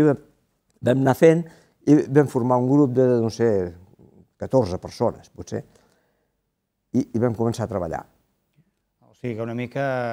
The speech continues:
Speaker 2: la O N G es va fundar o prom-, promoure gràcies a una mica fer el tafaner i escoltar la conversa del costat, no?
Speaker 1: Sí, sí, perquè llavors,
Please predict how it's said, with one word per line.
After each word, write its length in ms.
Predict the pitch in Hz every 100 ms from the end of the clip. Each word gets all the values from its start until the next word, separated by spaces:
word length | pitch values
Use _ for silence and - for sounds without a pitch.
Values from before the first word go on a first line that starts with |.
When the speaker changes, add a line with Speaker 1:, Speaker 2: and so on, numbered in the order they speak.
| 110 110 120 _ _ _ _
Speaker 2:
la 140 | 120
O 20 |
N 80 | 127
G 140 | 120
es 80 | 127
va 60 | 131
fundar 380 | 127 - 120 123 123
o 60 | 120
prom-, 460 | 127 120 123 120 110
promoure 380 | 135 127 131 127
gràcies 380 | 127 117 139
a 20 | 127
una 80 |
mica 160 | 120 120
fer 140 | 135
el 20 | 139
tafaner 320 | 120 113 120
i 60 | 120
escoltar 260 | 98 107 117
la 80 | 113
conversa 320 | 117 113 107
del 140 | 113
costat, 260 | 107 104 120
no? 140 | 110
Speaker 1:
Sí, 380 | 185 175 147 147
sí, 220 | - - 165
perquè 380 | 160 147 - 139
llavors, 460 | 131 156 156 165